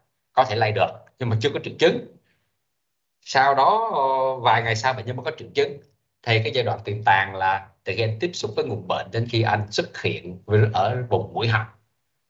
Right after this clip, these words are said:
thì gọi là tiềm tàng. Còn giai đoạn ủ bệnh là gì? Là từ khi anh tiếp xúc với người đó cho đến khi bắt đầu anh bị sốt, bị hắt hơi, bị đau họng, bị sổ mũi.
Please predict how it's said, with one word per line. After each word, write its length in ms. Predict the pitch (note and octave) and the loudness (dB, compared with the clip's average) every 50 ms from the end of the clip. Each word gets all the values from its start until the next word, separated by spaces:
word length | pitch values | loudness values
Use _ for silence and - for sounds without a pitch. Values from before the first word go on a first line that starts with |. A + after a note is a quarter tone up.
| _ | _
thì 100 | - G2+ | -8 -6
gọi 120 | F2+ F2+ F2 | -4 -4 -6
là 60 | F2 | -6
tiềm 180 | - F#2 E2+ - | -6 -8 -4 0
tàng. 280 | - F2 E2+ - - - _ _ _ _ _ _ _ _ _ _ _ _ _ _ _ _ | 0 0 0 0 -6 -16 _ _ _ _ _ _ _ _ _ _ _ _ _ _ _ _
Còn 300 | - G2 G2 G2 F#2+ G2 - - _ _ _ _ _ _ _ _ | 4 6 6 4 2 -4 -10 -18 _ _ _ _ _ _ _ _
giai 120 | - A#2 A2 | 2 4 4
đoạn 200 | G#2+ F#2 E2 - | 4 4 0 -2
ủ 120 | A2 C#3 - | -4 -2 0
bệnh 140 | A#2+ G2 - - | 0 0 0 -2
là 80 | G#2 | -2
gì? 320 | G2+ G#2 G2+ G2+ G2+ G#2 - - - _ _ _ _ _ | 0 0 2 0 0 -2 -4 -8 -16 _ _ _ _ _
Là 180 | - G2 F#2+ G2 - | -2 -2 -2 0 0
từ 120 | G#2+ G#2 G#2+ | 0 0 2
khi 160 | A#2+ B2 C3 | 2 0 0
anh 300 | B2+ A2 A#2+ B2+ B2 - - | 0 0 0 0 0 0 2
tiếp 120 | - G#3 G#3 | 2 2 2
xúc 140 | - - - | 0 -2 -4
với 80 | F#3 F3 | -4 -4
người 200 | C#3+ B2+ G#2+ G#2 | -2 0 2 4
đó 380 | G#2+ A2+ C3+ - - - - - | 4 4 4 4 2 -2 -8 -6
cho 100 | - C#3 | -4 -4
đến 80 | C3+ C#3 | -2 -2
khi 120 | C3+ B2+ | -2 0
bắt 160 | A#2+ C#3+ F3+ F3+ - | 2 2 0 2 2
đầu 120 | - G#2 | 0 0
anh 140 | G#2+ A2 A2 | 2 0 -2
bị 120 | G2+ F2 | -2 -2
sốt, 340 | F2 - - D#3+ F3+ F3+ - - | -4 0 2 2 2 2 -2 -6
bị 60 | F2+ | -12
hắt 140 | - - - | -14 -14 -14
hơi, 280 | - - C#3+ C3 B2+ B2+ | -8 -4 -2 -2 -2 -2
bị 120 | G2+ F#2 | -4 0
đau 180 | F#2 G#2 A#2 B2+ | 2 2 2 2
họng, 280 | A2+ G2 D#2+ - - | 2 0 -4 -4 -8
bị 120 | - F#2+ F#2 | -10 -12 -8
sổ 120 | - G#2+ | -6 -4
mũi. 220 | A2 A2+ G2+ C#3 | 0 2 2 2